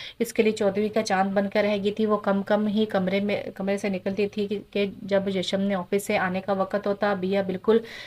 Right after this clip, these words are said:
कमरे की होकर रह जाती। बस य-, अ, सुबह यशम इसे यूनिवर्सिटी छोड़ता तो इसे दुश्मन जहाँ का दीदार हो जाता। यशम ही हल्की फुल्की बात करता तो वो इसे जवाब दे देती, नहीं तो कभी खुद से इसने कुछ नहीं कहा।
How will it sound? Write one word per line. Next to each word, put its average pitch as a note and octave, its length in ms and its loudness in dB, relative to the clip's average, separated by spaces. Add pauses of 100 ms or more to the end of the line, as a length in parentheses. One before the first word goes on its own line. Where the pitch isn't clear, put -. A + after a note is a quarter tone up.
(280)
कमरे G#3+ 240 8
की A3 120 2
होकर G#3+ 240 6
रह G#3 120 4
जाती। G#3 320 2
बस G#3 240 0
य-, G3 160 0
अ, F#3+ 220 -2
सुबह G#3 260 0
यशम G#3 400 0
इसे G3+ 160 0
यूनिवर्सिटी F#3+ 540 2
छोड़ता G#3 340 2
तो G#3 160 2
इसे G3+ 240 0
दुश्मन G3+ 600 -4
जहाँ F#3 200 0
का G3+ 100 0
दीदार F#3+ 480 0 (120)
हो F#3+ 120 6
जाता। E3+ 400 0 (600)
यशम B3+ 300 8
ही B3+ 160 8
हल्की A#3+ 300 4
फुल्की A#3 300 2
बात G#3+ 260 4
करता A3+ 300 6
तो A3 160 4
वो A3 140 8
इसे A3 160 4
जवाब G3+ 340 6
दे G3+ 160 4
देती, A3 380 2
नहीं G#3 260 0
तो G#3+ 160 0
कभी G#3+ 300 0
खुद G3+ 260 -2
से A3 300 2 (600)
इसने A3+ 300 4
कुछ A3 280 2
नहीं A3 260 2
कहा। G#3 420 2